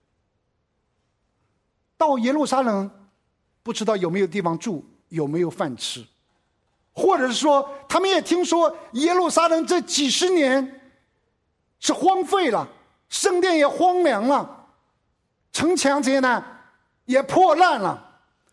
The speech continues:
那是一个荒凉之地。我为什么要回呢？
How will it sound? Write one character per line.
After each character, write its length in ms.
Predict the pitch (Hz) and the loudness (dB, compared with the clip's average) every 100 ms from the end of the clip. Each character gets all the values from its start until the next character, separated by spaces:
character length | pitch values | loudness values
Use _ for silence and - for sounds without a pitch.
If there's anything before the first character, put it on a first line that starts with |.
| _ _ | _ _
那 180 | 311 339 | 0 2
是 200 | - 339 | 2 0
一 100 | 330 | 2
个 120 | 302 | 2
荒 360 | - 311 381 392 | 0 0 0 2
凉 260 | 330 247 | 0 0
之 160 | 240 269 | -2 -2
地。 380 | 254 214 - - _ _ _ _ _ _ _ _ _ _ _ _ _ _ - | -2 -4 -8 -18 _ _ _ _ _ _ _ _ _ _ _ _ _ _ -8
我 120 | 180 | -4
为 160 | 202 | -2
什 160 | 269 196 | -2 -2
么 80 | 185 | -2
要 120 | 185 | -2
回 340 | 135 117 131 | -4 -10 -8
呢？ 260 | 131 147 127 | -6 -8 -8